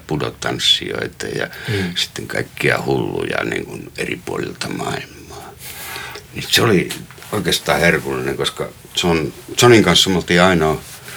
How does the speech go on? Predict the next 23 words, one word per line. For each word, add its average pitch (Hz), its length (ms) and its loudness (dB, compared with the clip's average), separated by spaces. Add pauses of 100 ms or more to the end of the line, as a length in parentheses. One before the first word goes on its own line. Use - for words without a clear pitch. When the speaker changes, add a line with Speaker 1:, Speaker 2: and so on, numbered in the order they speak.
(260)
Speaker 1:
ainoat 95 320 6 (140)
runoilijat 78 840 6 (160)
Speaker 2:
Mm. 98 320 0
Speaker 1:
siinä. - 480 -4 (1300)
Sitten 76 200 -6
taas 85 220 4
me 95 220 10 (120)
ei, - 220 -4
ei, 67 220 -12 (220)
ei 80 180 4
niin 78 160 4
kuin 73 140 2
olla 71 240 4
mitään 71 380 2
performance, - 1120 -2
niin - 100 -12
kuin - 120 -10
sit, - 200 -2 (140)
se - 120 0
mun 69 160 2
mielestä - 300 0
sekoittaa - 760 -6
aina, - 180 -12